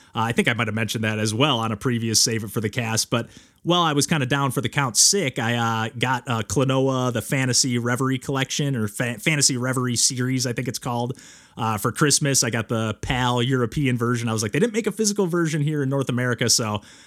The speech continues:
I'm gonna have to bend the rules a little bit and get this, uh, import, uh, along with my Okami, uh, Japanese copy," which,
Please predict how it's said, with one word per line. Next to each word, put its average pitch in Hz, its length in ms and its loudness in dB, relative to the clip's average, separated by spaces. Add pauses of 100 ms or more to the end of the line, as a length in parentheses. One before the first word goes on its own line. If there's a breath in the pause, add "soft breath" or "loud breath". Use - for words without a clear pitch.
I'm 135 40 -2
gonna 135 120 4
have 131 180 2
to 135 80 0
bend 139 300 2
the 139 60 2
rules 139 300 2
a 135 40 2
little 127 180 2
bit 135 220 0
and 120 100 0
get 131 160 2
this, 120 300 2
uh, 117 220 -4
import, 117 540 0 (380 loud breath)
uh, 110 300 2
along 117 280 2
with 110 120 -2
my 117 160 2
Okami, 113 640 0
uh, 104 160 -2
Japanese 117 560 0
copy," 107 320 -4
which, 165 240 0